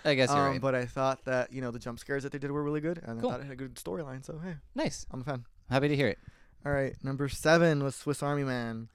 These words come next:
Speaker 1: I love, I'm so glad that's on there. It's such a weird movie. I wasn't sure you'd like it.
Speaker 2: In spite of all of its flaws, I really enjoyed myself throughout the movie. Um,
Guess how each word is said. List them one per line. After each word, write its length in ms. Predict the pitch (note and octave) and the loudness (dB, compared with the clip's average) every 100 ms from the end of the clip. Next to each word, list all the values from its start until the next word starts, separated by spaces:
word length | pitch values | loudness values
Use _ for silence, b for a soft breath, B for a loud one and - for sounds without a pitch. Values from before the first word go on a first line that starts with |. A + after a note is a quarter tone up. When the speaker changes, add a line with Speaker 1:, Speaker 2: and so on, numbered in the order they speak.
| - | -10
Speaker 1:
I 180 | - C3+ | -6 -2
love, 240 | C3 C3+ D3 | -2 -4 -4
I'm 140 | D3+ | -2
so 240 | - G3 | 2 2
glad 240 | F3+ F3 E3 | 4 2 2
that's 180 | D#3+ E3 | 0 0
on 160 | D#3 | 0
there. 120 | D3+ | 2
It's 120 | E3 - | 0 2
such 160 | G3 | 0
a 60 | F#3 | 0
weird 400 | D3+ E3+ E3 D#3 | 2 4 4 2
movie. 340 | D#3 D3+ D#3+ | 2 4 4
I 60 | D3+ | 4
wasn't 260 | D3+ D3 | 2 0
sure 120 | C#3+ D3+ | -2 -2
you'd 160 | C#3+ | 0
like 260 | C3 A#2+ A#2 | 2 2 2
it. 180 | B2+ D3+ | 0 2
Speaker 2:
In 120 | D#3+ | 0
spite 460 | - - D#3+ E3 | -2 4 8 10
of 120 | E3 D3 | 8 6
all 260 | C3 D3 | 6 8
of 100 | D3+ | 8
its 140 | D3 - | 6 2
flaws, 640 | B2+ B2+ C3 B2 A#2 G#2+ | 4 6 8 6 2 -4
I 140 | - B2 | -4 -2
really 840 | A#2 A2+ B2+ C3+ C3+ C3 C3 B2+ C3+ | -2 -2 -2 0 0 0 0 -2 -4
enjoyed 400 | C3+ C3 D3 C3+ | -6 0 0 0
myself 340 | B2 - A#2+ | -4 -8 -10
throughout 440 | - B2 A#2 A2+ - | -6 -4 -2 -4 -6
the 140 | - A#2+ | -8 -4
movie. 360 | B2+ A#2 A2 | -2 -2 -4
Um, 160 | G#2+ A#2 | -4 -4